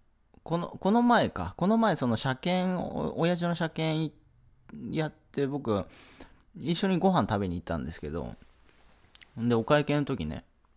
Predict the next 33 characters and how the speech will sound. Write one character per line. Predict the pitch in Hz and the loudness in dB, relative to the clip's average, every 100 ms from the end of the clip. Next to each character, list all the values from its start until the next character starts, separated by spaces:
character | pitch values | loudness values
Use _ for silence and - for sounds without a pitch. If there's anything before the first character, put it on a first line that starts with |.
| _ _ _ - | _ _ _ -14
あ | 92 90 | -6 -4
の、 | 80 62 60 - - | -6 -8 -10 -8 -4
「俺 | 143 151 | -2 0
出 | 156 | -2
す | - | -2
か | 101 | -4
ら | |
い | 95 | -2
い | 113 | -4
よ」 | 64 | -6
っ | - | -10
つ | - | -16
っ | |
て、 | - - - _ - - | -18 -18 -18 _ -20 -10
ま | 95 | -6
あ、 | 90 | -4
出 | 107 | -4
し | - | -4
た | - | -8
ん | |
で | - | -12
す | - | -14
け | - | -16
ど、 | 60 62 - _ _ _ _ _ _ _ - - | -16 -18 -20 _ _ _ _ _ _ _ -20 -8
「ペ | 131 | -4
イ | |
ペ | 117 110 | 0 0
イ」 | |
み | 98 | -2
た | 73 | -6
い | 82 - | -12 -12
な | |
ね。 | - | -16